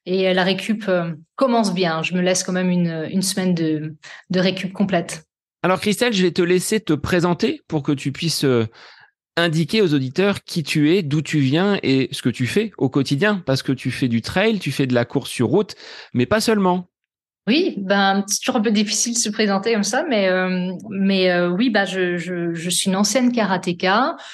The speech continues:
Speaker 1: ancienne, là, je, je mens déjà un tout petit peu, je, je suis toujours karatéka puisque j'enseigne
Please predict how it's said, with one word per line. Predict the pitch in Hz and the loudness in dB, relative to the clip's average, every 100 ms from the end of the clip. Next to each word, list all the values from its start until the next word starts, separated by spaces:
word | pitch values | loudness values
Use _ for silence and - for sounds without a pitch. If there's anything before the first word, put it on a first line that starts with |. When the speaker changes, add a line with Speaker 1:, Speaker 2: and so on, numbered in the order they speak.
| - - | -20 -6
Speaker 1:
ancienne, | 190 180 208 202 180 - _ _ _ _ | -2 0 2 2 0 -4 _ _ _ _
là, | 175 180 | -6 -4
je, | 180 160 | -2 -4
je | 170 | -2
mens | 175 180 196 | 0 2 2
déjà | 185 180 | 2 2
un | 175 | -2
tout | - | -4
petit | - 202 | -6 -2
peu, | 294 277 | 0 0
je, | 180 | 0
je | 147 151 | -2 -2
suis | - 220 | -2 -2
toujours | - 214 233 277 | -2 0 2 0
karatéka | 214 190 185 190 208 | 0 0 0 -2 -2
puisque | 208 - 175 | -4 -4 -4
j'enseigne | 160 185 185 220 202 190 165 | 0 0 0 2 2 2 0